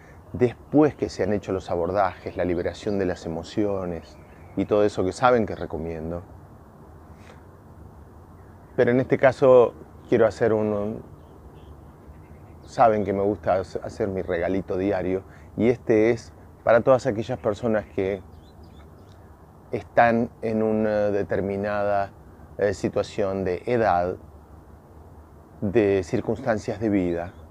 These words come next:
pero sobre todo de tristeza y, y de momentos difíciles que,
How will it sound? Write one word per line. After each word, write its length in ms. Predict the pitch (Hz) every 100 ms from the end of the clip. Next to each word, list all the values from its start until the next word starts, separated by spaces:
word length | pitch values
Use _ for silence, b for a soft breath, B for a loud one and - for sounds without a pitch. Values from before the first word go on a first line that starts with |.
| - - - - - - - - -
pero 140 | - 101
sobre 300 | - 101 95
todo 280 | - 127 127
de 100 | 113
tristeza 640 | - 92 - 101 - 85 104 - - - - -
y, 420 | 98 95 92 90 92 - - - - -
y 100 | 110
de 160 | 107 104
momentos 800 | 101 98 101 120 110 92 - 92
difíciles 500 | 92 - 104 98 87
que, 360 | - 87 76